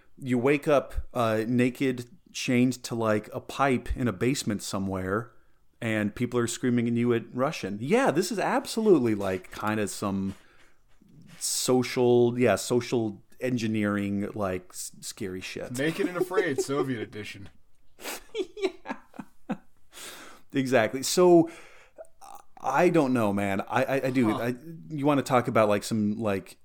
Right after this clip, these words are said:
Speaker 1: dark magic, some potentially, like, "Oh man, this,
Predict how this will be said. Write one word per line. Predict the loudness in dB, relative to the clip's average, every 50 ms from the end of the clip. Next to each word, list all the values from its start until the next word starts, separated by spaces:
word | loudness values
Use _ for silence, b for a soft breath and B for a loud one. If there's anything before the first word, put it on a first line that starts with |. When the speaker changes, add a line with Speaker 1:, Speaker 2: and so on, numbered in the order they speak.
| -20 _ _ _ -20 -20 -20 -20 -20 -20 -20 -20 -16 -16 -8 0
Speaker 1:
dark | 2 4 4 4 4 2
magic, | 2 2 2 2 2 0 -2 -4 -6 -8 -8
some | -6 -6 -6 -4
potentially, | -6 -6 -6 -4 -4 -4 -4 -4 -4 -4 -4 -4
like, | -4 -4 -6 -8 -6 -4
"Oh | -4 -2 -2
man, | -4 -4 -6 -6 -6
this, | -8 -8 -8 -12